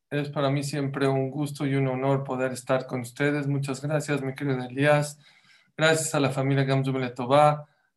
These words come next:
Ham Yossi Mizrahi, donde quiera que estén. Siempre lo vamos a estar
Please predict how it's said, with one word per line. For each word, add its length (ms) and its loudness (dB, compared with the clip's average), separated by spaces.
Ham 160 0
Yossi 240 0
Mizrahi, 500 0
donde 300 0
quiera 260 -2
que 120 -6
estén. 520 0
Siempre 360 0
lo 80 0
vamos 300 2
a 60 -4
estar 360 2